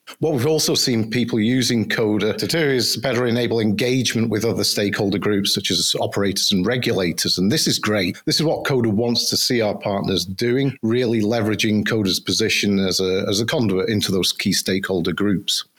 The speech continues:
But what we've also seen this year, um, is both operators and service sector partners starting to come to Coda, uh, looking for connections and solutions. And this is a really exciting development.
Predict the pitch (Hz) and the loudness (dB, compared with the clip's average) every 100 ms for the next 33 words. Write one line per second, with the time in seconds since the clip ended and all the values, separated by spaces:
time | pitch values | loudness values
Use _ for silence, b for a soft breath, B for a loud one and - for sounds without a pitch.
0 | _ - 143 151 156 127 151 143 156 - | _ -4 0 0 2 2 0 0 0 0
1 | 127 127 123 - 127 117 113 110 120 120 | 2 0 0 0 0 0 0 -2 -2 0
2 | 113 107 107 117 120 107 131 - 135 139 | 0 2 2 2 0 -2 -2 0 -2 0
3 | 123 113 101 - - 123 127 117 - 127 | 0 0 -2 -2 -2 0 0 0 0 0
4 | 107 - 113 - - - 101 101 95 - | 0 0 -2 -4 -6 -2 -2 0 -2 0
5 | 123 113 107 - - 120 117 - 131 131 | 0 0 0 -2 -2 0 -2 -2 0 0
6 | 156 156 B 113 113 107 104 117 127 110 | -2 -4 B -2 0 0 0 0 0 -2
7 | 131 117 104 - 120 113 - 113 113 101 | 0 0 0 -2 -2 0 0 0 2 0
8 | - 98 107 95 107 92 82 113 117 127 | 0 0 2 2 0 0 0 0 0 0
9 | 131 113 110 113 104 90 - 101 90 - | 0 0 0 0 0 0 -2 -2 -2 0
10 | 90 92 95 92 104 95 92 | 0 2 0 0 -2 -2 -4